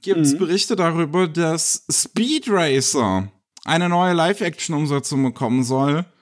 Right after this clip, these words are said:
Speaker 1: von J J Abrams. Exklusiv
Speaker 2: Ähm,
Speaker 1: für Apple.
Speaker 2: hm, ich mein, J J Abrams ist dafür bekannt, dass er gut darin ist, alten Kuchen wieder neu aufzuwärmen, ne?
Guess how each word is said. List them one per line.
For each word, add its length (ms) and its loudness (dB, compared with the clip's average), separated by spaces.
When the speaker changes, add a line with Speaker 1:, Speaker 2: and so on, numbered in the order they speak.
Speaker 1:
von 180 0
J 320 0
J 80 0
Abrams. 760 -2
Exklusiv 640 2
Speaker 2:
Ähm, 60 -8
Speaker 1:
für 100 -6
Apple. 520 -4
Speaker 2:
hm, 640 0
ich 160 -2
mein, 200 0
J 280 0
J 180 0
Abrams 460 0
ist 140 -6
dafür 200 -6
bekannt, 460 -6
dass 120 -4
er 100 0
gut 380 -4
darin 280 0
ist, 600 -4
alten 440 0
Kuchen 400 -2
wieder 180 0
neu 180 2
aufzuwärmen, 680 -6
ne? 200 -2